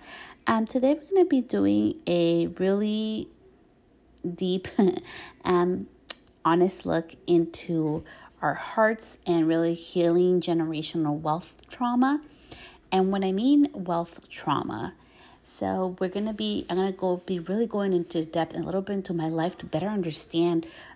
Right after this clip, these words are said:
of my journey, of my healing process through money as I continue to grow <laughs> and as I continue to heal those wounds, right?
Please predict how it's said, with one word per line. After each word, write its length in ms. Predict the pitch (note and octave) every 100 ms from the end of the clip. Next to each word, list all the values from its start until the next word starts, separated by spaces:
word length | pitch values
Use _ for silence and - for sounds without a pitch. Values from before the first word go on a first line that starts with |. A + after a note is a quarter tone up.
| -
of 280 | D#3 E3 E3+
my 180 | D#3 D#3+
journey, 680 | - G3 G3 F#3+ F#3+ F#3+ F#3+ - - -
of 240 | D#3 D#3 D3+ -
my 240 | D3+ D3+
healing 640 | D3+ - - F#3+ F#3+ F#3+
process 580 | F#3+ - F3 - E3+ E3+
through 240 | - - D3+
money 720 | D#3+ F3 F3+ F3+ F3+ F3+ - - -
as 140 | E3
I 60 | D#3
continue 600 | D#3 D#3+ D#3+ - F3 F3
to 140 | -
grow 680 | E3+ E3 E3 D#3+ E3 - F3 - -
<laughs> 140 | -
and 120 | E3
as 120 | D#3+
I 40 | D#3+
continue 440 | E3 D#3 - E3+
to 160 | E3 E3+
heal 340 | D3+ - E3
those 300 | D#3 D#3 D3+
wounds, 400 | - C#3 - -
right? 340 | D3+ D#3+ F3